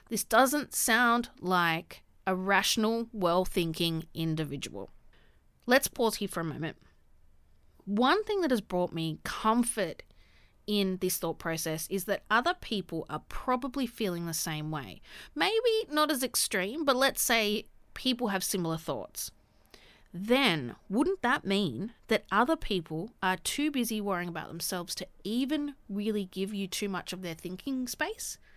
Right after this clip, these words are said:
Right? Let's say someone has a negative view of who you are or what you stand for.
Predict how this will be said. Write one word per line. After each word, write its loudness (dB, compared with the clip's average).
Right? 0
Let's 0
say 4
someone 2
has 2
a -2
negative 4
view 0
of -4
who -2
you 4
are -2
or -4
what 0
you -8
stand -2
for. -6